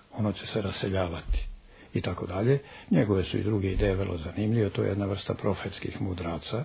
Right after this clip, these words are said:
jedna vrsta Sokrata onoga vremena, toliki uticaj, a da nije dozvoljavao da se štampaju njegove knjige. Tek su ih učenici njegovi oštampali i tako dalje.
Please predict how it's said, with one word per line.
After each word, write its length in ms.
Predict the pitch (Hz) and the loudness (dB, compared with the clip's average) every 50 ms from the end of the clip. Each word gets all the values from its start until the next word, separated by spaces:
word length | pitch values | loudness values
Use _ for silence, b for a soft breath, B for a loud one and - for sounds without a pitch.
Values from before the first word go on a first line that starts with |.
| - B B B B B B B B B - | -6 B B B B B B B B B -2
jedna 220 | - 107 107 107 | 0 2 2 4
vrsta 440 | 101 104 101 101 - - 104 95 92 B B B B B | 4 4 2 2 0 -2 -2 -2 -2 B B B B B
Sokrata 600 | - - - 120 104 - - 101 95 92 - 101 | -10 0 2 2 2 2 0 -2 -2 0 -2 -2
onoga 340 | 95 95 95 92 90 87 90 | -2 0 -2 -2 -2 -2 -2
vremena, 580 | 90 92 101 101 107 107 104 104 107 107 104 98 B B B B B - | -2 0 0 2 4 4 2 2 0 -2 -4 -6 B B B B B 0
toliki 420 | - 113 117 123 131 123 - 127 120 | 2 4 6 6 4 4 6 6 6
uticaj, 540 | 120 123 120 131 120 - - 127 117 110 110 - - - | 6 6 4 4 2 2 2 2 2 2 0 -4 -8 -6
a 40 | - | -2
da 100 | 98 98 | -2 2
nije 200 | 113 147 156 139 | 4 4 4 4
dozvoljavao 560 | 120 127 117 95 104 113 101 110 113 113 113 | 6 4 4 4 4 2 4 4 4 4 4
da 140 | 110 113 113 - - - - | 4 2 0 -2 -6 -14 -14
se 200 | - - - 113 | -10 -4 -4 -2
štampaju 540 | 104 - - 123 131 131 - 110 104 92 90 | -2 0 0 0 0 2 2 0 0 2 0
njegove 340 | 90 92 90 92 90 87 82 | -2 -2 -2 -2 -4 -6 -6
knjige. 320 | - - 98 90 87 85 | -6 -4 -4 -4 -4 -6
Tek 200 | - - 110 104 | -4 -4 -4 -4
su 140 | - - 123 | 0 -2 -2
ih 140 | 110 - - | -2 2 0
učenici 880 | 160 147 - - 104 90 90 90 90 - - - - - 95 90 92 95 | -2 0 2 2 2 2 2 0 -4 -6 -14 -10 -6 -4 -2 -2 -2 0
njegovi 360 | 95 95 92 - - - 98 | -2 -2 -2 -2 -2 -2 -2
oštampali 580 | 90 87 - - - 85 85 82 - 92 82 78 | -2 -4 -6 -6 -6 -6 -6 -4 -4 -4 -4 -4
i 20 | |
tako 280 | - - 90 - - 95 | -4 -4 -4 -2 -2 -4
dalje. 300 | 90 78 71 - - | -2 2 4 4 4